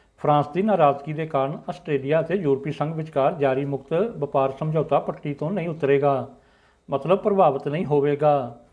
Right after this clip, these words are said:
ਆਸਟ੍ਰੇਲੀਆ ਨੇ ਬਾਰਾਂ ਰਵਾਇਤੀ ਡੀਜ਼ਲ ਇਲੈਕਟ੍ਰਿਕ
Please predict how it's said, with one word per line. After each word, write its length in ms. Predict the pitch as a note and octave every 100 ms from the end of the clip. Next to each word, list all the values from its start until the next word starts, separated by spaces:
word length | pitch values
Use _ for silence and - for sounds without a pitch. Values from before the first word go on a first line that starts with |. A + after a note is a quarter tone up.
| _ _ _
ਆਸਟ੍ਰੇਲੀਆ 480 | D#3+ D#3+ F3 D#3 D#3
ਨੇ 160 | D#3 A#3
ਬਾਰਾਂ 380 | E3 C#3 D3 F3
ਰਵਾਇਤੀ 460 | D3 C3 B2+ E3
ਡੀਜ਼ਲ 420 | F3+ C3+ C3+ D#3 -
ਇਲੈਕਟ੍ਰਿਕ 760 | C#3+ D3+ - C#3+ - D#3+ A3